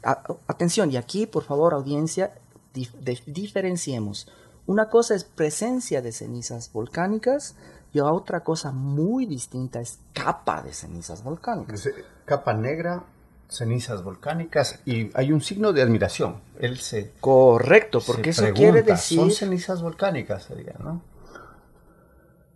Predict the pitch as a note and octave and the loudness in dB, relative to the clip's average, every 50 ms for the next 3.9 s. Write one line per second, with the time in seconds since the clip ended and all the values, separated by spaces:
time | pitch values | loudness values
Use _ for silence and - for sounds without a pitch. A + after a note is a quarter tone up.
0 | _ _ _ _ _ - _ _ - - - - - - - B2+ B2 A2+ A2 A2 | _ _ _ _ _ -20 _ _ -20 -14 -12 -6 0 2 2 2 4 4 6 8
1 | A#2 C3 D3 F#3+ A#3 B3+ B3+ B3+ B3 B3 - A3 - - A3 G#3+ A3+ A3 A3+ B3+ | 10 12 12 12 12 12 12 10 8 8 4 2 6 4 6 10 12 12 12 10
2 | B3 - C4+ A3+ E3+ C3+ G#2+ G#2 - - C3 B2+ B2+ A#2+ A#2 A#2 G#2 B2 A#2+ G#2+ | 10 10 10 10 10 8 6 0 2 4 6 6 6 6 4 4 2 0 0 2
3 | G#2+ B2 A#2+ A#2 - - C3 A#2 G#2 G2+ G#2+ G2+ A2 A2 A2 F2+ F2 G#2 | 0 0 2 2 2 0 0 -2 -2 -4 -6 -10 -10 -12 -12 -12 -14 -18